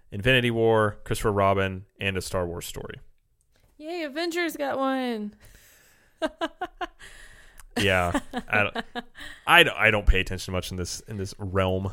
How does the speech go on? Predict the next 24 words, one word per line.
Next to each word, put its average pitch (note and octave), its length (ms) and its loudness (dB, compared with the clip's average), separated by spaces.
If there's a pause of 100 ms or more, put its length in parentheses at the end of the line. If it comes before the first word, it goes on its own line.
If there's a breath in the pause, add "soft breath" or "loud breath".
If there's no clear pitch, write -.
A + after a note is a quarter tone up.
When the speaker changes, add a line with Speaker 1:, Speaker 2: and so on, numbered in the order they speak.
Speaker 2:
I A3 60 -2
Speaker 1:
so, G3 120 2
Speaker 2:
know G3+ 140 -2
you G3 180 -8
don't. F#3+ 720 -8
Speaker 1:
uh, G2+ 200 -6
it's F#2+ 220 -6
Speaker 2:
I F3+ 60 -8
know. F3+ 200 -10 (180)
Speaker 1:
interesting F#2+ 420 -8
to F2+ 60 -6
me, F2+ 160 -4 (200)
but - 280 -10 (460 soft breath)
Speaker 2:
I A3+ 140 -4
thought, G#3+ 400 0
I G3+ 80 -2
just G3 220 -6
thought F3+ 140 -4
it - 40 -4
was F3+ 140 -8
interesting F#3 440 -10
the F#3 100 -8
way F3+ 120 -8
that, - 240 -10